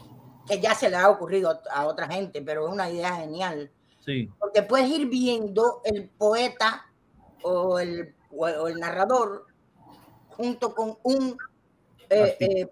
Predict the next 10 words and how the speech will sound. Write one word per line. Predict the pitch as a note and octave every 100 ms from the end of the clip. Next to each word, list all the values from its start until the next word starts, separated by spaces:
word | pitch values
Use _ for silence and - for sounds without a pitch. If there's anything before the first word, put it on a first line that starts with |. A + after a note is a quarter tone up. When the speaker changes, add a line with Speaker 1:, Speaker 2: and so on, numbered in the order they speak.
| -
Speaker 1:
artista | F3 F#3 - C#4 - F#3
contemporáneo. | E3+ D#3+ E3 D3 D#3+ C#3+ C#3 - _ _ _
Speaker 2:
Sí. | - - G2+ - - _ G3+
Speaker 1:
Y |
puedes | F#3 B3 C4 C4+
unif-, | C4 A#3 F#3 F#3 -
ir, | B3 C4+ A3 G#3
ir, | A3 -
ir | A#3+ B3
caminando | C4 B3+ A#3+ A#3 A#3 A3+ A#3